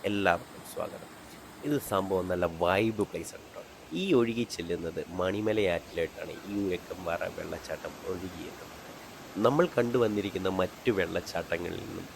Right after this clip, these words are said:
അതിമനോഹരമായ കാഴ്ചയാണ് ഈ ഉരക്കൻപാറ വെള്ളച്ചാട്ടം നമുക്ക് സമ്മാനിക്കുന്നത്. അതിമനോഹരമായ,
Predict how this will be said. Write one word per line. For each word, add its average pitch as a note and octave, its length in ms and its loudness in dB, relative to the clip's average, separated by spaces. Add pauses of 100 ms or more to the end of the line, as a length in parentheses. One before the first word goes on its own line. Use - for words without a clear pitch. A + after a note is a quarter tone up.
അതിമനോഹരമായ F#2+ 1000 2 (140)
കാഴ്ചയാണ് - 500 -6 (240)
ഈ G2+ 40 -2 (140)
ഉരക്കൻപാറ G2 640 2 (140)
വെള്ളച്ചാട്ടം E2+ 560 -6
നമുക്ക് E2+ 300 -8
സമ്മാനിക്കുന്നത്. - 560 -10 (520)
അതിമനോഹരമായ, G#2 1080 2